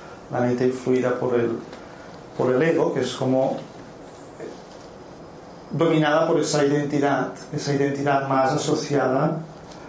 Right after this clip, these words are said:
a mi realidad solo física y material, ¿no? Entonces,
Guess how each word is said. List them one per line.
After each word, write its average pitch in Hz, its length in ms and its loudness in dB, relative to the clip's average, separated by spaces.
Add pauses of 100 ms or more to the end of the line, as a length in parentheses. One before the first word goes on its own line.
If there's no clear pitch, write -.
(640)
a 151 160 4
mi 151 140 4
realidad 135 440 2
solo 143 460 2
física 151 800 -4 (460)
y 139 60 -4
material, 113 520 0 (120)
¿no? - 1600 -8
Entonces, 247 380 2